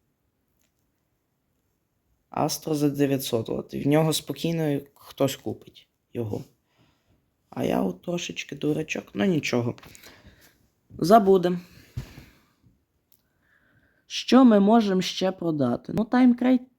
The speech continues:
най собі висить за три мільйони. Він, в принципі, таки. <laughs> Він мені не мішає.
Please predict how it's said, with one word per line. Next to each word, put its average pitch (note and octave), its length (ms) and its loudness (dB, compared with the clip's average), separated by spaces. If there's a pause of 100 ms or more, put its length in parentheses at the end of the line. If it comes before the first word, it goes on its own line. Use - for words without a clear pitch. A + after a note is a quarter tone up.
(280)
най G3+ 360 -2
собі G3 340 -4
висить G3+ 360 -6
за F3 120 0
три D3+ 200 -6
мільйони. C#3+ 540 0
Він, D#3 140 -6
в - 120 -16
принципі, D#3+ 420 -8
таки. F3+ 460 0 (520)
<laughs> - 540 -14
Він D4 200 6
мені A3+ 240 6
не G#3+ 120 4
мішає. G3 760 6